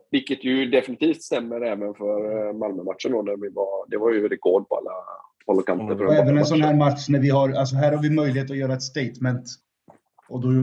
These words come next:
Speaker 3: lyckas vi till slut.
Speaker 2: Mm.
Speaker 1: Jag, jag, jag har faktiskt, det, vi måste ha en match till med, för annars så tappar vi all trovärdighet. Och det är kvalet mot, eh, vet du det,
Speaker 2: Sylvia,
Speaker 1: Mjällby.
Speaker 2: borta. <laughs>
Speaker 1: Ja, nej, den är ingen, eh,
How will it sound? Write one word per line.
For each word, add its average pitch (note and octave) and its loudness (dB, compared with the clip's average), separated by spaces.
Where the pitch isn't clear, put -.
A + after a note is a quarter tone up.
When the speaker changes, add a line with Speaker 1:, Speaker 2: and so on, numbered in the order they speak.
Speaker 3:
lyckas C3+ -2
vi C3 -2
till C3+ -8
slut. - -8
Speaker 2:
Mm. G#2+ -4
Speaker 1:
Jag, D3+ 2
jag, F3+ 4
jag G3 4
har G3+ 4
faktiskt, E3 -4
det, F3+ -2
vi F#3 -2
måste F#3 -6
ha F3 2
en D3+ -2
match - -10
till D#3 -2
med, A2 -2
för B2+ -2
annars C3 -8
så C#3+ -2
tappar C#3 -4
vi C3 -6
all A#2+ -6
trovärdighet. A2+ -4
Och B2 -6
det B2+ -2
är B2 -2
kvalet A2+ -4
mot, A#2+ -10
eh, A2+ -2
vet A2+ -4
du G2 -12
det, A2 -6
Speaker 2:
Sylvia, F3 8
Speaker 1:
Mjällby. B2+ 0
Speaker 2:
borta. C3+ 2
<laughs> G#3+ 0
Speaker 1:
Ja, D#3+ 4
nej, E3+ 6
den F3 -2
är F3 0
ingen, C3+ -2
eh, D#3 2